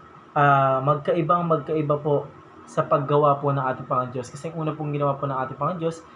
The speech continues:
is yung lalaki. So, nung nagawa po yung lalaki, binigyan po ng task ng ating Panginoon Diyos ang lalaki na maging leadership po. And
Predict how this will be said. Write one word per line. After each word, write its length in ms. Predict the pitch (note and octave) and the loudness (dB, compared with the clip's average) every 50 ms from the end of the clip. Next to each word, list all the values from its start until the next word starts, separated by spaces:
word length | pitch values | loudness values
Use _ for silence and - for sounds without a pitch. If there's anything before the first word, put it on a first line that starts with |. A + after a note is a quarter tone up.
| - - - - - | -20 -20 -16 -10 -8
is 160 | D3 C#3+ C#3 | -8 -6 -4
yung 140 | D3+ D3+ C#3+ | -4 -2 0
lalaki. 560 | C#3 C#3 C3 B2+ B2 A#2+ A#2 - B2+ B2+ B2+ | 0 2 2 2 0 0 -2 -4 -8 -10 -10
So, 160 | - - D3+ D3+ | -8 -6 -6 -4
nung 160 | D#3+ E3 E3+ | -4 -2 -2
nagawa 320 | E3+ E3 F3 F#3 F3+ F3 | -2 0 2 2 2 2
po 80 | F3+ F#3+ | 0 -4
yung 160 | F#3 F3+ E3 | -4 -2 -2
lalaki, 480 | D#3 D3+ D3 D3 C#3+ - B2+ B2+ B2+ - - - - - - - - - - - - - - - - - | -2 0 0 0 0 -2 -4 -6 -6 -10 -16 -20 -20 -20 -20 -20 -20 -20 -20 -20 -20 -20 -20 -20 -16 -8
binigyan 400 | E3+ D3+ D3+ D#3 D#3 E3+ D#3 D3+ | -4 -2 -2 0 0 0 0 0
po 80 | E3 | 0
ng 160 | E3 D#3 D#3 | -2 -2 -2
task 240 | D3 D#3 D#3 D3+ - | -2 -2 -4 -4 -4
ng 80 | D#3 C#3+ | -2 -2
ating 240 | D3+ D3 D3 C#3+ C#3+ | -2 -2 -2 -2 -2
Panginoon 240 | D3 D3 D3 C#3+ | 0 0 0 0
Diyos 320 | C#3 C#3+ C#3+ C#3 C#3 C#3+ D#3 | 0 0 2 2 0 0 -4
ang 80 | C#3+ | -6
lalaki 320 | C3+ C#3 C#3 C#3 C3+ C#3 C#3+ | -4 -2 -2 -2 -2 -2 -2
na 80 | C#3+ | -2
maging 320 | C#3 C#3 C3+ C3+ C#3 C3+ C3 | -2 -2 -4 -4 -4 -4 -4
leadership 480 | C3 C3 B2+ C3 C3 - D3 C#3 - - | -4 -4 -4 -6 -6 -6 -8 -8 -8 -6
po. 220 | - F3 F3+ - - - - - - - - - - - - - - - - - - - - - - | -4 -4 -4 -4 -4 -10 -20 -20 -20 -20 -20 -20 -20 -20 -20 -20 -20 -20 -20 -20 -20 -20 -20 -20 -12
And 240 | - - D3+ D#3 D3+ | -4 -2 -2 0 0